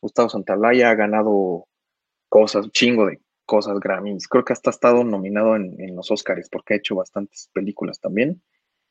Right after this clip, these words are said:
Este, la neta es que es un, es otro pedo, o sea, sí es algo súper cinematográfico. De hecho, el, el guión de este Last of Us dos lo hizo, eh, tanto el güey este de, que, que del estudio de Naughty Dog se llama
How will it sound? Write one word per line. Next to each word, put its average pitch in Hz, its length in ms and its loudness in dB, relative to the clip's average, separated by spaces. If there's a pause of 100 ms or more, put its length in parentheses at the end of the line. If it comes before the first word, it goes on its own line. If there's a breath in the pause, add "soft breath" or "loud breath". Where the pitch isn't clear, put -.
(480)
Este, 87 760 -8 (200)
la 107 160 2
neta 110 240 2
es - 80 -8
que - 100 -8
es - 140 -8
un, 110 320 0
es - 100 -8
otro 107 240 0
pedo, 98 200 4
o 95 40 -2
sea, 120 140 2
sí 131 140 6
es - 260 2
algo 120 320 4
súper 95 300 -2
cinematográfico. 98 1000 -6 (600 soft breath)
De 104 120 0
hecho, 104 480 4
el, 98 320 -2
el 104 200 -2
guión 117 420 4
de 107 80 6
este 101 260 2
Last 101 280 0
of - 120 -6
Us 104 160 2
dos 113 240 4
lo 110 160 4
hizo, 107 680 2 (560)
eh, 95 260 -4
tanto 95 300 0
el 95 80 -2
güey 107 200 4
este 101 280 -2
de, 92 260 -4
que, 92 140 0 (200)
que - 120 -6
del 98 240 2
estudio 139 380 6
de 104 120 6
Naughty 107 360 2
Dog 110 220 2
se 98 140 -2
llama 117 340 0